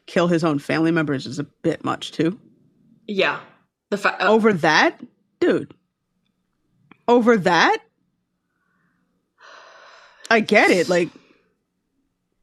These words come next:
Speaker 1: shit, they, they, they, you know, basically, like, stole and used up your money, but holy shit.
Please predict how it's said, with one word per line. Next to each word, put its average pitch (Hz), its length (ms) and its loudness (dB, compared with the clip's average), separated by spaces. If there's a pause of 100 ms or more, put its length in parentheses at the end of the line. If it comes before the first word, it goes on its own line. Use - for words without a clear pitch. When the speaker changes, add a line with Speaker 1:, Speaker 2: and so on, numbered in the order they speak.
(580)
Speaker 1:
shit, 330 300 -2
they, 185 180 2
they, 175 260 0
they, 160 440 -2 (840)
you 226 100 2
know, 139 160 -2
basically, 180 420 -2
like, 151 160 -4
stole 180 360 -2
and 165 180 -2
used 170 220 -2
up 185 100 -8
your 147 100 -4
money, 180 260 -2
but 131 160 -8
holy 180 200 -6
shit. 254 400 -6